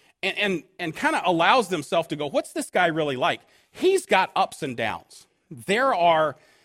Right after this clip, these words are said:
um, there are times he's, he's really strong. There are times he's super weak. Um, a-, and in that, I, I wanna introduce you to this <laughs> idea that, that we're not here to judge Gideon. I'm not trying to say,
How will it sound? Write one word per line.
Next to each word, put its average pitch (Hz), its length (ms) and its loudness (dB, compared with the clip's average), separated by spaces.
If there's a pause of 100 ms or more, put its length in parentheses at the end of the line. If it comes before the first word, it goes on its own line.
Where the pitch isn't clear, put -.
(200)
um, 123 460 -4 (420)
there 277 140 2
are 214 40 0
times 277 360 -2
he's, 202 200 -6
he's 180 260 -8
really 185 200 -4
strong. 285 520 0 (360)
There 277 140 2
are 330 40 -2
times 220 340 -2
he's 175 180 -8
super 185 420 -2
weak. 135 460 -10 (300)
Um, 127 260 -8 (560)
a-, 185 140 -10
and 214 200 -2
in 339 260 0
that, 147 260 2
I, 247 140 2
I 240 140 -6
wanna 302 220 0
introduce 202 500 -4
you 175 80 -6
to 170 120 -6
this 151 240 -10
<laughs> - 40 -4
idea 175 400 0 (520)
that, 190 320 -2
that 208 140 -4
we're 220 120 4
not 330 200 0
here 269 220 -4
to 208 100 0
judge 156 420 0
Gideon. 151 380 -2
I'm 269 140 6
not 339 180 -2
trying 254 340 0
to 156 120 -4
say, 190 340 -2